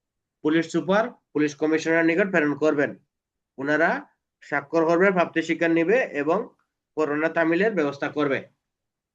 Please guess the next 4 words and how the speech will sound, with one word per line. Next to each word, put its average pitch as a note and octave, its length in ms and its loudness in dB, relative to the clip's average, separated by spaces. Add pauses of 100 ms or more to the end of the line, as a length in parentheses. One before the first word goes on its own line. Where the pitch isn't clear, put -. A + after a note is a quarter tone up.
(1120)
চুরাশি F3 360 2
দ্বারা D3 220 2 (2500)
পরোয়ানা D#3 420 2
নিয়ে F#3+ 240 4